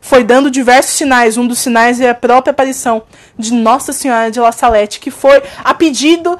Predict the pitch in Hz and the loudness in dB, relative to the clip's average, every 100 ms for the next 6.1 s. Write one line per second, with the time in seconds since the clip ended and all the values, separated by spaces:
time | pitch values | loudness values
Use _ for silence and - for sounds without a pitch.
0 | - - 262 277 277 262 254 269 262 285 | -10 0 2 4 6 4 4 0 0 0
1 | 285 269 - 262 269 247 247 247 262 - | -2 -2 -4 -4 0 0 0 -2 -2 -4
2 | 262 240 240 - 214 302 285 262 240 233 | -4 -2 -4 -2 0 0 0 -4 -2 -4
3 | 247 247 262 254 240 262 220 226 214 214 | 0 0 0 -6 -10 -10 -10 -8 0 2
4 | 214 - - _ 240 254 - 247 220 226 | 2 -2 -18 _ -4 -2 -4 -4 -2 -2
5 | 233 226 220 220 214 220 247 214 202 202 | 0 -2 0 -2 -2 -2 0 2 0 -2